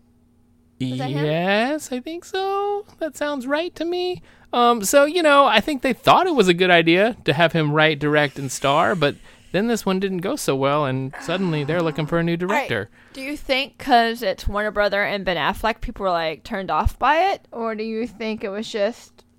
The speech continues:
Speaker 1: I didn't even know this movie came out until a buddy of mine was like, "Hey, are you guys gonna see
Speaker 2: Well,
Speaker 1: this
Speaker 2: then there's
Speaker 1: movie?"
Speaker 2: that, you know?
Speaker 1: I didn't know this movie, like, existed. Like, "Oh, you guys gonna see Live by Night?" I'm like, "I, I don't know what that is."
Speaker 2: And I
Speaker 1: But
Speaker 2: think part of that problem is, I, you know,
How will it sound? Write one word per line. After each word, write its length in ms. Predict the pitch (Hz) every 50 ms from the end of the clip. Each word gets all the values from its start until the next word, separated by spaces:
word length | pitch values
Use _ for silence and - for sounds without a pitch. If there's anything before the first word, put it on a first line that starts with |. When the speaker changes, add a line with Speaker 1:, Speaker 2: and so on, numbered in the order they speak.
| _ _ _
Speaker 1:
I 140 | - 240 262
didn't 140 | 494 539 415
even 120 | 277 254
know 140 | 247 240 233
this 140 | 226 226 262
movie 200 | 240 220 220 226
came 260 | - 269 208 202 196
out 180 | 196 202 - -
until 240 | 220 233 233 202
a 40 | 196
buddy 220 | 185 190 190 196 196
of 80 | 190
mine 160 | 180 175 180
was 100 | 180 185
like, 160 | 190 180 175 -
"Hey, 200 | 269 254 254 233
are 80 | 208
you 80 | 202 196
guys 160 | 226 240 -
gonna 200 | 311 277 233 214
see 220 | 240 - - 226 220
Speaker 2:
Well, 120 | - 127 131
Speaker 1:
this 60 | 147
Speaker 2:
then 80 | 151
there's 180 | 147 131 120 110
Speaker 1:
movie?" 100 | - 110
Speaker 2:
that, 320 | 123 131 107 87 92 - - - - _
you 140 | - 101 98
know? 280 | 101 98 98 98 104 -
Speaker 1:
I 80 | 262
didn't 140 | 294 349 359 302
know 100 | 294 285
this 140 | 277 277
movie, 420 | 294 254 240 247 247 240 240 240 226
like, 220 | 220 220 208 208
existed. 520 | 196 - 190 208 226 - - - 190 170 -
Like, 180 | 185 208 233
"Oh, 100 | 285 302
you 80 | 285 214
guys 160 | 202 214 247
gonna 120 | 254 220
see 160 | - - 226 202
Live 160 | 196 202 -
by 120 | 202 196
Night?" 280 | 185 160 156 214 - -
I'm 80 | - 185
like, 140 | 139 104 101
"I, 200 | 92 95 - -
I 60 | -
don't 100 | 202 185
know 60 | 175 165
what 80 | -
that 140 | - 139 160
is." 140 | 208 220 196
Speaker 2:
And 100 | 175 185 208
I 40 | 196
Speaker 1:
But 80 | 196
Speaker 2:
think 160 | 240 226 170
part 180 | - 185 196 196
of 60 | 175
that 160 | 175 196 214
problem 340 | - 143 123 120 117 117 117 -
is, 380 | 104 123 120 120 117 - - - _ _ _
I, 100 | 113 - - _ _ -
you 100 | 135 139
know, 300 | 113 85 92 104 127